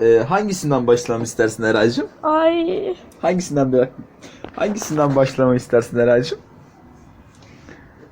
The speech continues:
Speaker 1: Hangisini ilk başta tadacaksın? Ketçap sevdiğin için mi?
Speaker 2: Bu, bu ketçap, ağzıma atarım bunu.
Speaker 1: Tamam. O zaman ilk ondan sonra hangisine geçelim Eraycığım?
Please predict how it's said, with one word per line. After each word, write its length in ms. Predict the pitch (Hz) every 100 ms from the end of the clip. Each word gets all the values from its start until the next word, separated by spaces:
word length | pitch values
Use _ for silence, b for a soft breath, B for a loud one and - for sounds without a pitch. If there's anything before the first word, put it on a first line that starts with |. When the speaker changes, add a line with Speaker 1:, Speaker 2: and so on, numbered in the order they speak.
| -
Speaker 1:
Hangisini 460 | - 247 247 175 156
ilk 100 | 135
başta 180 | 147 139
tadacaksın? 520 | 135 131 139 - 508 - -
Ketçap 360 | - 156 180 170
sevdiğin 360 | 180 175 247
için 260 | 147 - 98
mi? 120 | 92
Speaker 2:
Bu, 180 | 233 202
bu 120 | 180 -
ketçap, 340 | - 180 - -
ağzıma 400 | 220 208 208 214
atarım 280 | 196 156 160
bunu. 100 | 160 - - - -
Speaker 1:
Tamam. 280 | 139 90 90 - - -
O 100 | 165
zaman 240 | 131 135 180
ilk 160 | 180
ondan 220 | 143 123
sonra 240 | 117 220 202
hangisine 380 | 147 131 127 127
geçelim 380 | 123 139 127
Eraycığım? 400 | 120 123 135 214